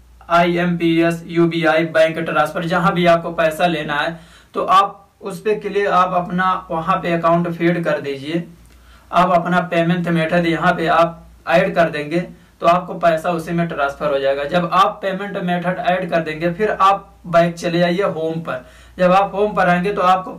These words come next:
P two P trading दिखेगी। तो आपको यहीं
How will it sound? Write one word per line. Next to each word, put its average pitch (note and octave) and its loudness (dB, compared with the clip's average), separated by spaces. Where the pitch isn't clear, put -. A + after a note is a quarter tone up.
P G#3+ -2
two G#3+ -2
P G#3 -6
trading F3 -2
दिखेगी। C3+ -6
तो G3+ -4
आपको A#3 2
यहीं A3+ 0